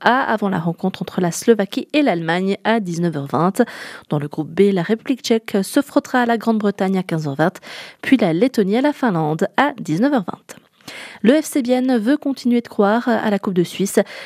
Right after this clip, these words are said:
Les footballeurs zélandais de Promotion League reçoivent aujourd'hui la réserve de Young Boys à seize heures dans le cadre du tour de qualification pour la Coupe nationale. À quatre rencontres de la fin de la saison, Bienne est à quatre points de Rapperswil.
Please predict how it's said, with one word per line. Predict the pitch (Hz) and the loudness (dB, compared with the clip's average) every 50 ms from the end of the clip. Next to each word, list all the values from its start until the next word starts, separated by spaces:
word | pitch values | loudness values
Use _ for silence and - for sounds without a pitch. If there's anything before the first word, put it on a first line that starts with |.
| - - - | -12 -6 -6
Les | 156 | -6
footballeurs | - - 269 233 214 220 214 226 220 | -4 -2 0 2 2 4 2 2 0
zélandais | - - 247 240 226 208 185 175 | 0 0 0 2 2 2 2 2
de | 180 220 | 2 0
Promotion | 226 - - 240 214 208 208 - 208 | 0 0 0 0 2 2 2 0 0
League | 190 190 190 175 - | 0 0 0 0 0
reçoivent | 180 180 180 - 208 190 165 | -2 -2 -2 -2 -2 -2 0
aujourd'hui | 170 165 160 156 170 165 - 214 226 226 226 | -2 -2 -2 -4 -4 -4 -4 -2 -2 0 0
la | 180 156 151 | 0 0 -2
réserve | 147 - 190 196 190 175 180 208 240 233 | 0 0 -2 0 0 0 0 0 0 0
de | - 214 | 0 2
Young | 185 180 185 185 180 | 2 2 0 -2 -2
Boys | 175 165 156 160 190 208 | 0 0 2 2 2 0
à | 226 214 | -2 -2
seize | - - - 220 208 - | -2 0 0 0 2 2
heures | 196 196 214 233 | 2 2 2 0
dans | 247 240 | 0 -2
le | 240 | -2
cadre | - - 214 208 202 | 0 -2 -2 0 -2
du | 185 - 180 | -4 -4 -6
tour | - - 247 247 | -6 -4 -2 0
de | 208 | 0
qualification | 190 - - 196 185 175 - 202 180 - 185 180 - - 277 302 | 0 0 0 0 0 -2 -6 -4 -2 -2 -2 -2 -2 -2 -2 -2
pour | 302 - - | -2 -2 -2
la | 196 185 | -2 -2
Coupe | - 196 - | -2 -4 -4
nationale. | - 175 175 - - 147 147 143 165 220 220 - - - - - - - - - | -4 -4 -4 -4 -4 -4 -2 0 0 0 -2 -4 -8 -18 -16 -18 -18 -18 -10 -6
À | - 165 | -6 -2
quatre | - - 277 262 - 247 | 0 0 0 2 2 2
rencontres | 220 214 214 214 - 226 220 - - 196 | 2 2 0 0 0 -2 -2 -2 -2 0
de | 185 220 | 0 2
la | 247 254 | 2 0
fin | 247 - 269 247 | 0 0 0 0
de | |
la | 240 233 | 0 0
saison, | 220 - - 220 202 220 214 214 208 | 0 0 0 0 2 2 2 2 0
Bienne | 196 180 202 240 240 233 220 208 202 | 0 0 0 2 2 2 2 0 -2
est | - - 190 - | -2 -4 -4 -2
à | - 175 | -4 -4
quatre | - 160 - - 160 | -4 -4 -4 -4 -4
points | - - 151 151 | -2 -2 -2 -2
de | 156 | 0
Rapperswil. | 160 143 - 175 170 165 180 214 254 285 | 0 0 0 0 0 0 0 2 2 2